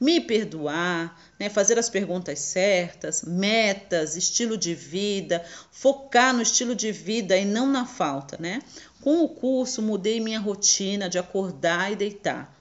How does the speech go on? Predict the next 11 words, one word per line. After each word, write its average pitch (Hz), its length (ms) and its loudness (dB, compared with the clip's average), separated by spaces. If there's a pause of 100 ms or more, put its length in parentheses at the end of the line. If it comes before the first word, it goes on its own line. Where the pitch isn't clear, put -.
(240)
Tenho 196 160 0
mais 185 240 0
leveza 170 680 -2
e 180 40 -4
foco 180 480 0
no 165 160 -4
dia 175 560 -2 (240)
e 233 80 -6
durmo 277 400 4
muito 247 380 2
melhor. 240 420 0